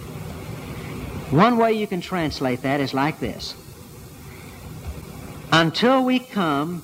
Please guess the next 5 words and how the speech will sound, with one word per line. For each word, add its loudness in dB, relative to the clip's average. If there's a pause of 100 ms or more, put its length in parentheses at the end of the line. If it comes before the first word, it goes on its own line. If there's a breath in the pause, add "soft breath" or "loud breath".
to 2
the 4
age 4 (1800 loud breath)
to 8
receive 6